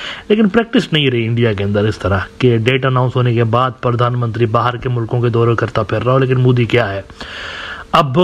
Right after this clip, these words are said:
भक्त जो हैं, WhatsApp groups की reports जो आ रही हैं मेरे पास, तो उनके अंदर तो ये कहा जा रहा है, भक्त बरादरी ये propaganda फैला रही है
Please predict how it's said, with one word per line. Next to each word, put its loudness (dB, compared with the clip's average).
भक्त 2
जो 4
हैं, -6
WhatsApp 0
groups -6
की 4
reports 2
जो 6
आ 2
रही -2
हैं 0
मेरे 2
पास, -2
तो 2
उनके 2
अंदर 0
तो 2
ये 4
कहा 0
जा 0
रहा 0
है, -2
भक्त -2
बरादरी 0
ये 0
propaganda 0
फैला 0
रही -2
है -6